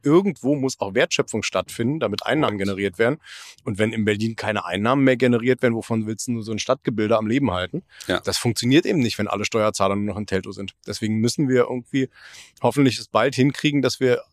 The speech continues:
Speaker 1: aufhören, in den Innenstädten die Vermieter zu gängeln.
Speaker 2: Ja.
Speaker 1: Weil wir müssen auch weiterhin Leute mit Lust auf Steuerzahlung hier in die Stadt bekommen. Wenn die alle im Umland wohnen,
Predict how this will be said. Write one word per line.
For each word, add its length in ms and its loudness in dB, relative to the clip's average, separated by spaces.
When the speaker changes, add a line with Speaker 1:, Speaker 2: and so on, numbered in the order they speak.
Speaker 1:
aufhören, 460 2
in 100 0
den 160 -2
Innenstädten 500 -2
die 60 -2
Vermieter 400 -2
zu 160 -10
gängeln. 360 -2
Speaker 2:
Ja. 160 -4
Speaker 1:
Weil 180 0
wir 80 -6
müssen 220 -4
auch 160 -8
weiterhin 380 0
Leute 320 -2
mit 320 0
Lust 300 -6
auf 100 -4
Steuerzahlung 840 0
hier 160 -8
in 40 -4
die 80 -4
Stadt 200 -4
bekommen. 340 -6
Wenn 140 -10
die 100 -4
alle 120 -4
im 80 -2
Umland 360 0
wohnen, 280 0